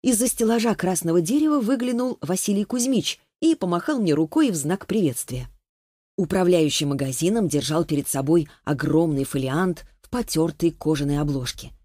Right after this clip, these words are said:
Рядом с ним, сложив руки на груди, стоял посетитель, высокий мужчина средних лет с бородкой. Я огляделась. С моего последнего визита здесь почти ничего не изменилось.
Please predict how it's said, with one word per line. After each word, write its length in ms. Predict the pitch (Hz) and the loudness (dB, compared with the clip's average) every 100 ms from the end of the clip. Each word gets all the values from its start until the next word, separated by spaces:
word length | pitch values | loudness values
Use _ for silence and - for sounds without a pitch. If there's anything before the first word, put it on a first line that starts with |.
| _ _ _ _ | _ _ _ _
Рядом 300 | 165 160 151 | 0 2 2
с 100 | 151 | 0
ним, 200 | - 160 | 0 0
сложив 420 | 185 139 143 160 175 | 0 -2 0 0 2
руки 240 | 180 156 | 0 2
на 80 | 151 | 0
груди, 400 | 160 165 214 214 - _ | 2 2 2 -2 -12 _
стоял 380 | - 175 165 | -2 0 0
посетитель, 640 | 156 202 269 - 131 127 127 _ _ | 0 -2 -2 -6 -6 -8 -10 _ _
высокий 400 | 131 139 127 120 | -6 -4 -2 -4
мужчина 480 | 127 131 - 214 254 | -6 -4 -2 -2 -2
средних 540 | 269 - 151 143 139 - | -4 0 0 0 -4 -2
лет 400 | 131 175 - _ | -2 -2 -8 _
с 120 | 143 | -4
бородкой. 560 | 165 170 131 - 139 - _ _ _ _ - | -2 -2 -4 -4 -6 -6 _ _ _ _ -6
Я 180 | 139 | -4
огляделась. 680 | 139 151 160 139 131 - - _ _ _ _ _ | -2 0 0 0 -6 -10 -12 _ _ _ _ _
С 100 | - | -4
моего 240 | 185 185 160 | 0 2 2
последнего 500 | 160 - 160 147 151 | -2 0 0 2 2
визита 540 | 151 147 156 294 277 | 2 0 -2 -2 -2
здесь 460 | 196 151 208 - - | 0 -2 -2 -6 -6
почти 360 | 139 143 - 175 | -4 -4 -2 -2
ничего 340 | 160 - 151 | 0 0 0
не 140 | 170 | 2
изменилось. 580 | 160 156 165 185 135 - | 0 2 2 2 0 -4